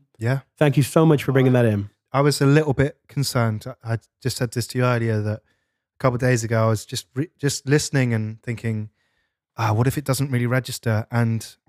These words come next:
Speaker 1: man, when we were just sitting in between and, like, getting all emosh, man.
Speaker 2: Yeah.
Speaker 1: Uh, and not ashamed to say so. M-, it was so, I was so happy. So fucking hell, thank you, the Staves.
Speaker 2: That was just a,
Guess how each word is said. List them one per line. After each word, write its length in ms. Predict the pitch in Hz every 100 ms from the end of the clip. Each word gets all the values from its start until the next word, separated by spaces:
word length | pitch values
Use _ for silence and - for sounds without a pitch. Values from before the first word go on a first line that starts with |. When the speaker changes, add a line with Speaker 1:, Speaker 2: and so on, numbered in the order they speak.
| _ _ _ _ -
Speaker 1:
man, 380 | 131 120 107 117 131 139
when 160 | 143 143
we 60 | 143
were 40 |
just 160 | 127 -
sitting 260 | 151 127 117
in 100 | 117
between 500 | 110 123 113 104 107
and, 340 | 110 107 101 _ _ _ _ _ _
like, 280 | 107 127 _ _ _ -
getting 240 | 175 147
all 200 | 156 165
emosh, 600 | 123 131 147 101 - - 113
man. 340 | 107 101 117 _
Speaker 2:
Yeah. 180 | - 233
Speaker 1:
Uh, 480 | 123 113 117 113 127 _ _ _ -
and 200 | 110 107
not 180 | 135 143
ashamed 320 | - 135 123
to 60 | -
say 240 | - 127
so. 360 | 110 113 104 104 _ _ _ _ _
M-, 120 | 120 131
it 100 | 135
was 100 | 123
so, 200 | - 117 110
I 60 |
was 120 | 117 -
so 160 | 117
happy. 400 | 104 104 - 104
So 260 | - 123 117 _ _ _ _ _ -
fucking 240 | 127 120
hell, 120 | 113
thank 340 | 101 127 127 117
you, 60 |
the 100 | 104
Staves. 520 | - 117 107 113 - -
Speaker 2:
That 180 | 156
was 160 | 143 117
just 220 | 139 120
a, 140 | 117